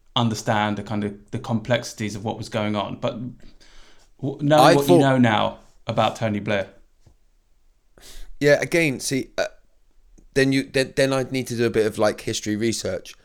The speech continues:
Speaker 2: All I know is that he's, everyone talks about him being a part of the war and starting the war and all that kind of stuff back
Speaker 1: Yeah.
Speaker 2: then. I, I, I'd look back at policies back then and the things that we had within our schools and the ways that we looked after young people and all that, and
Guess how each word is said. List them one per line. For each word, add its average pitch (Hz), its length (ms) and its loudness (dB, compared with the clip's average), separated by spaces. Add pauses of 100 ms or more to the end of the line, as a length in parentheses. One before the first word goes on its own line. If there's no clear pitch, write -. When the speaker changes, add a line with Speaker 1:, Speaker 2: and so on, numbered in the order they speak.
(280)
Speaker 2:
All 131 200 4
I 117 120 6
know 110 160 0
is 107 160 0
that 104 140 -4
he's, 101 200 -8 (100)
everyone 104 300 -2
talks - 220 -12
about 101 160 0
him 95 220 -6 (280)
being 98 200 -4
a 92 40 -6
part 95 260 -2
of 92 100 -10
the 98 100 -6
war 92 360 -2
and 90 120 -10
starting 90 360 -6
the 90 80 -6
war 90 280 -6
and 90 100 -8
all 92 120 -8
that - 180 -14
kind 95 140 -10
of 85 60 -12
stuff - 300 -10 (500)
back 98 140 -6
Speaker 1:
Yeah. 107 60 -6
Speaker 2:
then. 95 220 -4 (520)
I, - 360 2
I, 120 140 0
I'd 135 120 2
look 160 160 2
back 147 180 2
at - 120 -6
policies 156 400 0
back - 240 -2
then 107 140 -2
and 135 120 -2
the 107 40 -6
things 113 260 -6
that 98 100 -8
we 107 140 -6
had 107 400 -6 (180)
within 107 300 -4
our 104 120 -2
schools 110 560 -2
and 104 120 -4
the 101 40 -2
ways 101 220 0
that 90 100 -8
we 104 100 -4
looked 104 220 -4
after 101 240 -2
young 104 240 -2
people 101 300 -6
and 98 100 -6
all 101 160 -4
that, 120 320 -4
and 101 600 -4